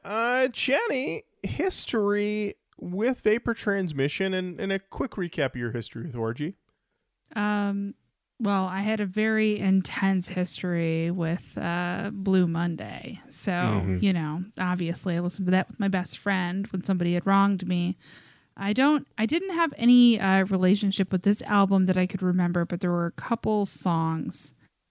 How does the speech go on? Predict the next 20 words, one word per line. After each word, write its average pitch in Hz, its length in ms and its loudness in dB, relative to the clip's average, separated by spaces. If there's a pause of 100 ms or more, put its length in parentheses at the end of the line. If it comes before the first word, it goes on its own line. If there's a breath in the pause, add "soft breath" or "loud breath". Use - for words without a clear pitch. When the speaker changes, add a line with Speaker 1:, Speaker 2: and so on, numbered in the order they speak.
(120)
Speaker 2:
that 185 100 -2
I 185 80 4
do 175 320 2
know 170 200 2
that 165 120 -2
I 160 100 -2
heard, 175 400 -4
I 185 140 -4 (120)
think 226 260 4
in 180 200 6
films, - 680 -6
based 180 520 -4
on, 190 560 -4
uh, 170 360 -2 (340)
some 180 340 -2
of 170 220 -4
the 185 340 -4 (720)
Wikipedia-ing - 1080 0
I - 140 -8
did. - 340 -10